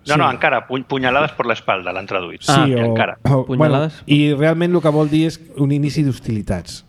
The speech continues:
Speaker 2: eh, en anglès. El "The Knives Out" o "Put the Knives Out" vol dir que comencen les hostilitats.
Speaker 3: O sigui, té un noranta-sis a Rotten Tomatoes.
Speaker 2: Sí, és brutal.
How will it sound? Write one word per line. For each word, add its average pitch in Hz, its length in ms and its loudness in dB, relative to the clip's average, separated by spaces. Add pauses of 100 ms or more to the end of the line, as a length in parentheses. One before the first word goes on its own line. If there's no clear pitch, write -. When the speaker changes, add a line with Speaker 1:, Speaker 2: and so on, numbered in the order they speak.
Speaker 2:
eh, 123 120 -4
en 107 180 -4
anglès. 98 400 -6
El 95 440 -10
"The 107 120 -4
Knives 117 500 -4
Out" 120 360 -2
o 104 60 -8
"Put 110 260 -4
the 117 100 -2
Knives 107 320 -6
Out" 113 200 -2
vol 107 120 0
dir 107 120 -2
que 110 140 -6
comencen 110 420 -4
les 107 160 -6
hostilitats. 87 500 -10
Speaker 3:
O - 20 -20
sigui, 143 120 0
té 143 140 2
un 190 100 -2
noranta-sis 151 580 -2
a 165 80 2
Rotten 156 380 -4
Tomatoes. 123 560 -8
Speaker 2:
Sí, 156 180 2
és 135 160 -2
brutal. 113 460 0